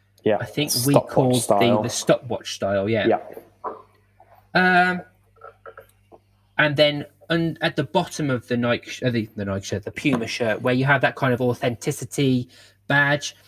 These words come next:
Speaker 2: it's got the Puma logo with ninety-three twenty.
Speaker 1: Yeah.
Speaker 2: Aguero. Oh, and then a number telling which one it is to, to commemorate a quite amazing moment in football history.
Speaker 1: Mm-hmm.
Speaker 2: So,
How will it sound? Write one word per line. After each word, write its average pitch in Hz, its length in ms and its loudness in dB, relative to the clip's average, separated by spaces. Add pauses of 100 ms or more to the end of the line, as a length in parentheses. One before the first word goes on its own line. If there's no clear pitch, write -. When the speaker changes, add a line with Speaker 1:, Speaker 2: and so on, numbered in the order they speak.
(240)
Speaker 2:
it's 120 120 -8
got 120 160 -2
the 113 80 -4
Puma 135 340 0
logo 113 340 0
with 107 280 -4
ninety-three 110 880 -4 (920)
twenty. 101 520 -4 (500)
Speaker 1:
Yeah. 110 160 2 (260)
Speaker 2:
Aguero. 98 880 -4 (960)
Oh, 139 80 4
and 120 80 0
then 113 100 0
a 107 60 0
number 101 360 -2
telling 95 300 -6
which 95 220 -8
one 92 120 -4
it 101 100 -10
is - 140 -8 (640)
to, 123 140 0
to - 200 -2
commemorate 143 720 2 (920)
a 143 140 2
quite - 400 2 (200)
amazing 143 480 2
moment 135 340 0
in 131 80 -2
football 131 360 -2
history. 139 400 -4 (420)
Speaker 1:
Mm-hmm. 113 80 2
Speaker 2:
So, 190 500 4